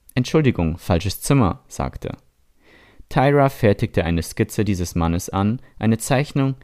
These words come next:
die in dem Fall zu einem Streitpunkt werden sollte, zusammen mit dem Foto eines möglichen Verdächtigen. Hubert Reynolds und Michael Sullivan leiteten ein Team von dreißig Detektiven, die den Mord untersuchten.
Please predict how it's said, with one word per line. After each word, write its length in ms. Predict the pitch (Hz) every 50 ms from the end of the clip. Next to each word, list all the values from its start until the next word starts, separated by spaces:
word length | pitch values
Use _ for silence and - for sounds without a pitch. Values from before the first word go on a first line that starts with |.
| - - - -
die 80 | 156
in 60 | 156 131
dem 140 | 123 110
Fall 300 | 110 - - 113 101 101
zu 120 | - - -
einem 140 | 85 85 85
Streitpunkt 640 | - - - 90 90 92 - - - 101 98 -
werden 220 | - 98 95 95 95
sollte, 440 | 85 101 95 95 - - 98 98 - - - _ _ _ - _
zusammen 440 | - - - 131 113 101 90 92 92
mit 140 | 92 85 -
dem 100 | 113 117
Foto 380 | - - - 87 80 - 107
eines 260 | 90 101 107 110 - -
möglichen 400 | 82 78 78 - 90 - - 107
Verdächtigen. 760 | - 117 104 - 71 64 - - - - - - - 101 - - _ _ _ _ _ _ _ _ _ _ _ _ _ - - - - _ -
Hubert 480 | - - - 156 147 156 147 143 -
Reynolds 640 | 107 98 98 101 107 110 113 113 113 110 - - - - -
und 140 | - 117 107
Michael 320 | 107 104 117 123 - 131
Sullivan 600 | - - - 131 131 127 92 78 78 69 67 - - _ _
leiteten 520 | 110 101 95 120 131 - 151 - 127 113
ein 180 | - 85 85 -
Team 240 | - - 110 110 110
von 200 | - 85 80 80
dreißig 560 | - 82 87 104 143 170 - - 156 - -
Detektiven, 680 | - 113 104 101 - - - - 90 90 92 95 98 - - - - _ - -
die 80 | 139
den 180 | 139 151 139 131
Mord 280 | 107 85 82 76 - -
untersuchten. 800 | 87 - 117 107 95 95 87 80 - - - 76 71 104 104